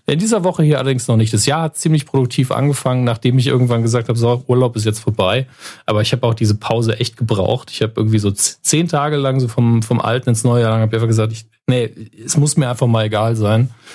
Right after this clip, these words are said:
Äh, sonst krieg ich den Kopf nicht mehr frei. Aber jetzt ist, ähm, jetzt ist Ackern angesagt und da haben wir dann letztlich auch alle was von.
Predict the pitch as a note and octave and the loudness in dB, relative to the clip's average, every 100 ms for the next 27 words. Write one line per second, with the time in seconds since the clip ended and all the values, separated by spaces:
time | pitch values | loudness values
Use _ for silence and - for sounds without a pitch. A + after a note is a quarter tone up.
0 | - - - - - G#2+ G#2+ G#2+ - B2 | -18 -16 -16 -6 -2 0 2 0 0 0
1 | A2+ G#2+ - - G#2+ G#2+ - F#2+ G#2+ A2 | 0 0 -2 -2 0 -2 -2 0 0 2
2 | G#2+ G#2 G#2+ - A#2 - G#2+ G#2 G#2 G#2 | 2 0 -2 -4 -2 0 0 2 4 2
3 | G#2 - _ - - - C#3 C3 B2 C#3+ | 0 -4 _ -16 -16 -6 -4 -2 -2 -2
4 | D3 E3 C#3 D3 C#3 C3+ C3 C#3 - - | 0 -2 -2 -2 0 2 0 -2 -8 -18
5 | - A2+ A2 - A2 A2 A#2+ A2 G#2+ A#2 | -4 -2 -2 -2 0 2 2 4 2 0
6 | - B2 A2+ A#2+ A#2+ G2+ - - F#2+ B2 | -2 -2 0 0 0 0 -2 -2 -2 -2